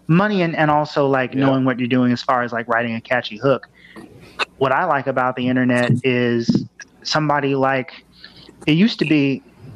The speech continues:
Speaker 1: for a long, long time before, like, I would say before two thousand nine, if you were, like, a rapper that was serious about your bars, or, uh, if you were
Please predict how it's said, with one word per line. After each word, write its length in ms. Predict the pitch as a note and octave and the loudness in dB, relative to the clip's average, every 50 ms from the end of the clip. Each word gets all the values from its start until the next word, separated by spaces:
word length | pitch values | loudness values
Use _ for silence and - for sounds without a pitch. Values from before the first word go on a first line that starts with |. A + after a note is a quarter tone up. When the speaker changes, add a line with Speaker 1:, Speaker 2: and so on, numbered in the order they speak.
| - - - - - - - - - - - - - - | -20 -20 -20 -20 -20 -20 -16 -12 -10 -8 -8 -10 -10 -6
Speaker 1:
for 160 | - - D3 | -2 0 2
a 80 | C#3 | 2
long, 300 | C3 C3+ D3+ E3 E3+ E3+ | 2 2 2 2 2 2
long 240 | E3 D#3 C#3+ C#3 C3+ | 2 2 2 0 0
time 580 | B2+ - D3 C#3 C3+ B2+ B2 A#2+ A#2 A#2 A#2 - - _ _ _ _ | -2 0 2 2 2 2 0 -2 -4 -6 -8 -10 -16 _ _ _ _
before, 300 | - - - D#3 C#3+ C3+ | -12 -4 0 0 2 2
like, 160 | C3 C3 - | 2 0 0
I 80 | C3+ C#3 | 0 0
would 140 | C#3 C#3+ - | -2 -2 -2
say 100 | - C#3 | -2 -2
before 300 | B2+ C3 - - C#3 B2 | -2 -4 -2 0 -2 -2
two 180 | - C#3 B2 | 0 -2 -2
thousand 340 | A2+ A#2+ A#2 A#2+ A2+ A#2 A2 | 0 0 0 0 -2 -4 -4
nine, 300 | A2+ A2 G2+ G#2 G#2 - - - - - - - - - - - - | -2 -2 -2 -4 -6 -12 -20 -20 -18 -16 -16 -16 -16 -18 -18 -6 -6
if 360 | - - - - C3 C3 A#2 | -4 -4 -2 -2 -2 -2 0
you 800 | C3 C3+ C#3 D3+ D#3 D3+ D3+ D#3 D3+ D3+ D3+ D3+ D3 C#3+ - - - _ - - _ - - _ _ _ _ _ _ _ _ _ - - - - - | 0 2 4 4 4 6 6 6 6 6 6 4 2 0 -4 -8 -16 _ -20 -20 _ -20 -20 _ _ _ _ _ _ _ _ _ -16 -16 -14 -2 0
were, 440 | C#3+ C#3 C#3+ D3 C#3+ C#3 C#3 C#3 C3 | 4 4 4 4 4 4 2 2 2
like, 340 | C3+ C3 B2+ B2+ B2+ - - B2+ | 2 0 0 -2 -4 -4 -4 -4
a 80 | B2+ | 0
rapper 360 | B2 B2+ B2+ C3 C3 - C#3+ | 0 0 0 0 0 -2 -2
that 80 | C3+ B2 | -4 -4
was 120 | A#2+ A2+ | -6 -6
serious 500 | - - - C#3+ C#3 C#3 C3+ C3 - - | -8 -4 0 0 2 2 2 0 -2 -4
about 280 | C#3 C3 C3 C3 B2+ - | -2 -2 0 0 -2 -4
your 80 | B2+ A#2+ | -8 -4
bars, 520 | A2 B2 B2 B2 B2 B2 B2 B2 B2 - | -2 0 0 2 2 0 0 -2 -4 -4
or, 380 | B2 A#2+ A#2+ A#2+ A#2 A#2 A#2 A#2 | -2 -2 0 0 2 2 2 2
uh, 280 | A2+ A2 A2 A2 G#2+ - | 2 0 0 -2 -4 -6
if 140 | - - - | -12 -6 0
you 160 | C#3 B2 B2 | 2 2 4
were 480 | A#2+ A#2+ A#2+ A#2+ A#2+ A#2 A2+ A2+ G#2+ - | 4 4 4 4 2 2 0 -2 -4 -8